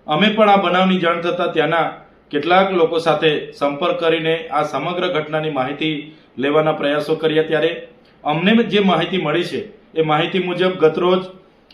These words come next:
વન વિભાગના અધિકારીઓ પોલીસ બંદોબસ્ત સાથે પાડલિયા ગામમાં પહોંચે છે અને ત્યાં વર્ષોથી રહેતા આદિવાસી પરિવારોના ઘરો તોડવાની વાત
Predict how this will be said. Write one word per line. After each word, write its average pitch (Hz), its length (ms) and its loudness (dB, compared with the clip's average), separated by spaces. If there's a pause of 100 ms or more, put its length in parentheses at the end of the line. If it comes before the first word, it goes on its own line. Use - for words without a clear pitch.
વન 165 220 2
વિભાગના 180 440 2
અધિકારીઓ 175 500 0
પોલીસ 170 380 -4
બંદોબસ્ત 165 420 -4
સાથે 151 280 2 (640)
પાડલિયા 202 360 4
ગામમાં 185 360 2
પહોંચે 160 320 0
છે 180 180 -2
અને 156 160 0
ત્યાં 151 360 0 (300)
વર્ષોથી 160 540 2
રહેતા 180 240 2
આદિવાસી 175 440 2
પરિવારોના 170 680 -2
ઘરો 175 320 0
તોડવાની 175 440 0
વાત 151 220 2